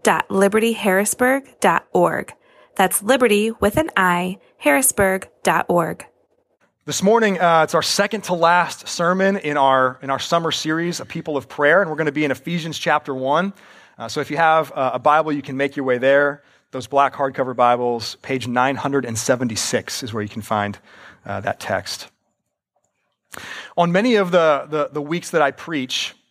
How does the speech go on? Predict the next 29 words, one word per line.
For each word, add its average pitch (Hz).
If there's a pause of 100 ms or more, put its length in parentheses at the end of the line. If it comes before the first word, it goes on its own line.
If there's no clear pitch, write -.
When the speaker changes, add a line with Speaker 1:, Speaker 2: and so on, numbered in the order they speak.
(500)
Speaker 2:
my 165
early 220
morning 165
includes 151
a 135
prayer 139 (400)
from 156
an 151
old 196
Puritan 180
prayer 147
book 135
called 131
The 123
Valley 123
of 110
Vision. 98 (460)
Anyone 180
familiar 165
with 156
the 143
book, 143
The 135
Valley 135
of 123
Vision? 143 (120)
It's -
been 175
around 135